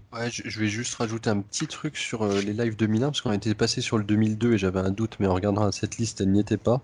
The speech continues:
Euh, on avait quand même, euh, High Voltage qui était dans les deux lives de deux mille un.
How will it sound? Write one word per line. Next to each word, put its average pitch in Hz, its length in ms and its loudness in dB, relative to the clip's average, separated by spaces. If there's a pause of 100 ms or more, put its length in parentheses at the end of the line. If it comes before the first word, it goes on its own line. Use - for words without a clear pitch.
(600)
Euh, 95 680 4
on 95 180 4
avait 98 220 4
quand 117 160 2
même, 117 260 8
euh, 98 280 8
High 110 580 6
Voltage 104 600 2
qui - 80 -6
était 98 180 -2
dans 90 540 4
les 90 180 0
deux 101 220 6
lives 131 240 8
de 113 100 4
deux 104 140 4
mille 101 160 4
un. 104 120 0